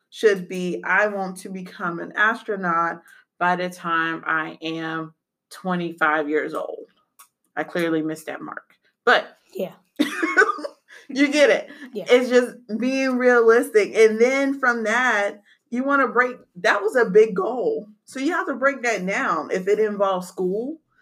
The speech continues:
Speaker 1: that becomes a whole nother goal. I want to study science or aerospace when I go to college.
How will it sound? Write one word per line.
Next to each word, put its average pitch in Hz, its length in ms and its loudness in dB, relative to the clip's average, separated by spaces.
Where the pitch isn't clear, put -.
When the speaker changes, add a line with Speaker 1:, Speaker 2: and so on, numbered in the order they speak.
Speaker 1:
that 170 180 0
becomes 226 360 -6
a 220 80 -2
whole 220 220 -2
nother 240 320 -4
goal. 156 440 -2
I 214 360 6
want 208 400 -6
to 202 480 -6
study 196 920 0
science - 760 0
or 170 160 -2
aerospace 190 880 0
when 180 220 -2
I 165 160 2
go 170 300 -2
to 170 500 -6
college. 143 800 -4